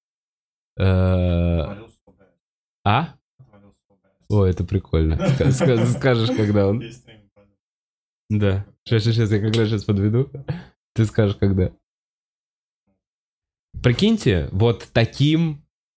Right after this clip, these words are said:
ну, нелегальным бизнесом, как я только что описал в подробностях, вот именно этим бизнесом он занимается. <laughs> <laughs> Ладно, в общем,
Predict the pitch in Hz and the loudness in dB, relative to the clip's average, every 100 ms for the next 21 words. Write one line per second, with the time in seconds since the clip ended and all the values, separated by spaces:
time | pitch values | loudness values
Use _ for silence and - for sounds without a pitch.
0 | _ _ 110 123 101 76 - 85 113 127 | _ _ -2 0 0 -4 -10 -2 2 2
1 | 120 107 120 123 120 113 104 107 90 87 | 2 0 0 2 0 0 0 -2 -2 -4
2 | - 90 92 90 101 - 120 113 101 - | -4 -4 -4 0 0 2 0 0 -4 -2
3 | 95 87 95 - 113 127 147 143 _ 104 | 0 0 -2 0 0 0 -2 -6 _ -2
4 | 98 98 95 85 85 - 85 - _ _ | 2 2 2 0 -4 -4 -8 -8 _ _
5 | _ _ - 107 127 123 117 127 127 101 | _ _ 0 2 4 2 2 2 0 0
6 | 92 127 135 104 98 92 92 92 98 123 | 2 2 0 -2 -4 -4 -2 -2 -2 0
7 | 143 131 - - _ - 165 - - 453 | -2 -4 -12 -14 _ -4 -2 -2 -6 -6
8 | - 135 139 139 151 - 131 - - 208 | 0 0 2 0 0 0 -2 0 -2 0
9 | 240 233 208 - 139 135 90 110 156 131 | 0 0 0 0 0 0 -2 -6 -8 -6
10 | 107 131 147 - - 71 | 0 2 2 0 -2 -4